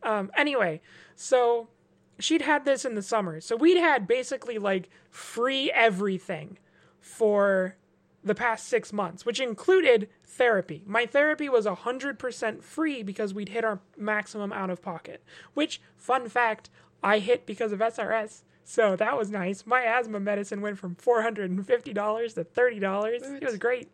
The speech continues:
Speaker 1: <laughs> Yeah, only for six months, but this is gonna be a glorious six months. <laughs> Um, so anyway, um, I had realized at this point that,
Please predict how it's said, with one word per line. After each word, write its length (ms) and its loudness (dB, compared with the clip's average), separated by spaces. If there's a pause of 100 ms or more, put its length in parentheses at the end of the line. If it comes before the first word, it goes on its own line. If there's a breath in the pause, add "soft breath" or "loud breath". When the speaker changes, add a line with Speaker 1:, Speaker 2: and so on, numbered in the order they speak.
(160)
Speaker 1:
<laughs> 100 -6 (1300 loud breath)
Yeah, 340 2 (480 soft breath)
only 380 -6
for 140 -16
six 260 -16
months, 340 -18
but 200 -14 (240)
this 160 -20
is 60 -20
gonna 120 -8
be 140 -8
a 60 -6
glorious 440 -8
six 240 -14
months. 420 -16
<laughs> 40 -20 (400 soft breath)
Um, 600 0 (1000)
so 180 0
anyway, 520 6 (340)
um, 600 0 (440)
I 100 6
had 160 6
realized 420 2
at 80 -6
this 160 0
point 400 -4
that, 320 0